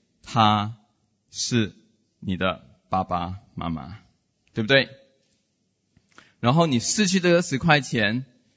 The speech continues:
你爸爸妈妈知不知道？他肯定知道。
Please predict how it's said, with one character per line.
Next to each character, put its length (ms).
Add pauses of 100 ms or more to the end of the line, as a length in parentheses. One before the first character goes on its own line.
(100)
你 100
爸 160
爸 160
妈 80
妈 220
知 260
不 100
知 200
道？ 260 (580)
他 80
肯 220
定 160
知 160
道。 260